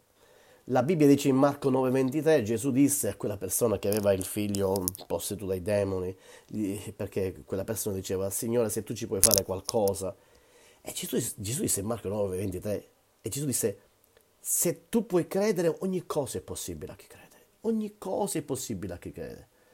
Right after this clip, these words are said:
In un altro passaggio Gesù diceva, "Se io posso, se tu ci puoi credere."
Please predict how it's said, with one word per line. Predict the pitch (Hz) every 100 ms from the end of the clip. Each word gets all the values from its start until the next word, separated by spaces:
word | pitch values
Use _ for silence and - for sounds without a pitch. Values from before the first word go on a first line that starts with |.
| _ _ _ _ _
In | 95
un | 101
altro | 92 92
passaggio | 92 - 110 95
Gesù | 90 101
diceva, | 98 98 -
"Se | - -
io | 110 131 117
posso, | - 90 92 - -
se | - 170 - -
tu | 247 311
ci | - -
puoi | - 87 90
credere." | - 85 73 78 -